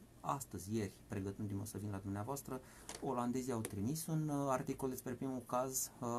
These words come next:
descoperit la ei și tratat la ei. Uh, am văzut, uh, la un moment dat, belgienii aveau un articol despre primul caz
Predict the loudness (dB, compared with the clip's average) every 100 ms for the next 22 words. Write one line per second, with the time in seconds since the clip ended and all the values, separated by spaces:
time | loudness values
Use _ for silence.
0 | 2 0 0 -2 -2 0 -2 0 0 2
1 | 2 2 -2 -2 -2 -4 -6 -4 0 0
2 | 0 -6 -16 -10 -2 2 4 4 2 0
3 | 0 2 2 4 2 2 2 2 2 4
4 | 4 4 4 6 4 4 4 2 0 0
5 | 0 0 0 2 2 4 2 2